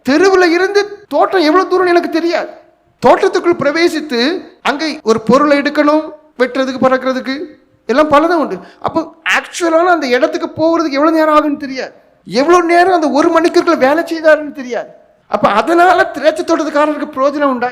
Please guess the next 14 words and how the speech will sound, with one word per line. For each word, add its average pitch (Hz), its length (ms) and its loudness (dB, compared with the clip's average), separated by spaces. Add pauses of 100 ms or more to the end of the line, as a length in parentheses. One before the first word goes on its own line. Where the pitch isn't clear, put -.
(100)
இல்ல. 349 120 -2 (440)
உங்களை 254 320 -4
அநேகரால 254 680 -4 (300)
இயேசு 285 340 -8
கிறிஸ்துக்கு 254 400 -10
எதேனும் 240 280 -12
பிரயோஜனம் 220 300 -6
உண்டா? 190 160 -8
கிடையாது. 240 440 -8
ஏன்? 277 220 -6 (220)
உங்க 233 260 -4
வாழ்க்கையில 311 460 0 (400)
தொண்ணூறு 330 680 0
சதவீதத்தை 302 640 -2